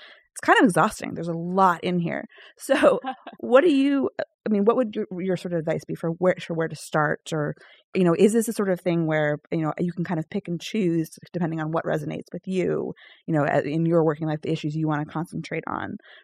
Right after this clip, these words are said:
Speaker 1: rather than trying to take on kind of the whole task of remaking yourself?
Speaker 2: Yeah, I'm nodding frantically to that last bit. I,
Speaker 1: <laughs>
Speaker 2: absolutely. I think, you, you know,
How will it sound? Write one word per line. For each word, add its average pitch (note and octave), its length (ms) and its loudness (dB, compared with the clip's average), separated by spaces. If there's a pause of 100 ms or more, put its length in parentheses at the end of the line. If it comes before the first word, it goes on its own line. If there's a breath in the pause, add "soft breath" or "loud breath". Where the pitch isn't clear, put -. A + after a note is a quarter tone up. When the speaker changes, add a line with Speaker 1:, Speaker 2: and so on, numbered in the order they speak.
Speaker 1:
rather D#3 280 2
than D#3 140 0
trying D#3 200 -2
to D3+ 60 -2
take - 280 -6
on D3 240 -2
kind C#3 160 -8
of - 120 -14
the - 80 -6
whole - 240 -6
task - 340 -6
of D#3 140 -10
remaking - 440 -4
yourself? - 340 -6 (120)
Speaker 2:
Yeah, G3 200 -6
I'm G#3+ 120 -4
nodding G#3 300 -2
frantically F3+ 520 -6
to F3 100 -14
that F3 200 -4
last F3 260 -2
bit. F#3 160 -4
I, G3+ 140 -2
Speaker 1:
<laughs> A#3 40 4
Speaker 2:
absolutely. G3 640 0
I F3+ 80 -2
think, A3+ 300 -4
you, G#3+ 220 -6 (720 loud breath)
you G#3 80 -4
know, G3+ 260 4